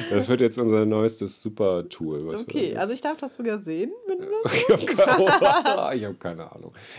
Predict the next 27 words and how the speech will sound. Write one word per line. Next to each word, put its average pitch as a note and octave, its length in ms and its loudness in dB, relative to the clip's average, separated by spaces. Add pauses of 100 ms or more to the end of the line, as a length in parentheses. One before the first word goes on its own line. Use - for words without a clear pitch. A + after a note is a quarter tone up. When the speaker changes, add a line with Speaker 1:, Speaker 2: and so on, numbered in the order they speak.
(100)
Speaker 1:
Ich - 140 -14
find G#2+ 120 -4
ja, G2+ 80 -2
das F#2 180 -4
sieht - 180 -10
einfach E2+ 260 -10
alles E2 180 -10
schon - 160 -8
wieder D#2+ 140 -8
so, D#2+ 180 -8
so D#2+ 120 -14
krass - 400 -14
aus. - 360 -14
Also - 180 -14 (120)
ich - 160 -20
kann's - 240 -14
mir G#2+ 140 -6 (100)
null A#2 280 2
vorstellen, - 500 -8
ehrlich D#3 240 -10
gesagt. - 440 -16 (460)
Aber A2 160 -6
vielleicht A2+ 380 -4
ist - 120 -8
ja G#2 80 0
gerade F#2+ 240 -2
das. D2+ 320 -10